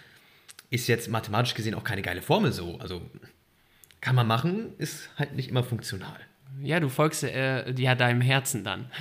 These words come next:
Speaker 2: <laughs> Und deine Gefühle werden nicht im Herzen gemacht. Da bin ich ganz unromantisch, deine Gefühle werden im Verstand gemacht. Und der Verstand, wie schon René gesagt hat, nutzt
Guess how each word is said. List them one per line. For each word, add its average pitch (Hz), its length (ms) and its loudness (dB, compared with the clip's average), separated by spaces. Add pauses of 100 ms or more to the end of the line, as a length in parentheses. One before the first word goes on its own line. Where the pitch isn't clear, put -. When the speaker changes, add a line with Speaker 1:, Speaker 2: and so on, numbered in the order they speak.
(380)
Speaker 2:
<laughs> - 0 -
Und 156 380 6 (240)
deine 135 420 4
Gefühle 127 460 6
werden 117 260 2
nicht 120 160 2
im 107 100 -4
Herzen 110 360 -2
gemacht. 101 420 -8 (440)
Da 123 220 6
bin 123 180 4
ich 120 160 2
ganz 120 240 4
unromantisch, 131 760 6
deine 113 220 0
Gefühle 113 360 -2
werden 104 240 -2
im 104 140 -6
Verstand 107 420 -4
gemacht. - 460 -12 (580)
Und 120 200 0
der 113 100 2
Verstand, 110 520 -4
wie 117 180 -4
schon 110 360 -4
René 110 300 -2
gesagt 101 380 -4
hat, 110 200 -6
nutzt - 680 4